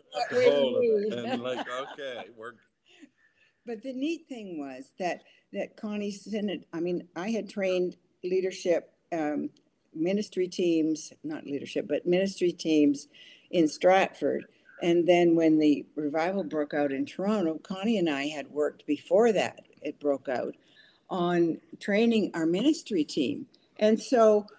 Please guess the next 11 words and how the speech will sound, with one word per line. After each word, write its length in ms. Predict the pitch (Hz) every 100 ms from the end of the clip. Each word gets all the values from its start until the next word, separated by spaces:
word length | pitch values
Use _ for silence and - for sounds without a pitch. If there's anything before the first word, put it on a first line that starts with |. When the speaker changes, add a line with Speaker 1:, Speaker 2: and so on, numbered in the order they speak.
| _ _ -
Speaker 1:
they 400 | 196 233 330 359
just 380 | - 180 170 -
took 200 | 208 190
off. 220 | 226 214
So 100 | 208
when 260 | 220 240 233
the 100 | 208
revival 920 | 208 190 185 240 294 269 160 127 185 -
broke 460 | - 202 190 180
out, 460 | 220 262 - - - _ _ _ _
um, 400 | 196 190 190 185